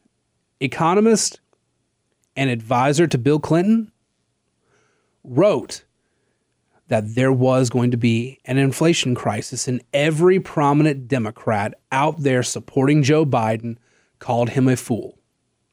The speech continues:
And then inflation started happening,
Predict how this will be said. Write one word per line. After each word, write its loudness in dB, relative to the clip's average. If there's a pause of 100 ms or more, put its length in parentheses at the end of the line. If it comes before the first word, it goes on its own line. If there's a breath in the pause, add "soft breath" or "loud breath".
(800 soft breath)
And 0
then -2
inflation -2
started 0
happening, -6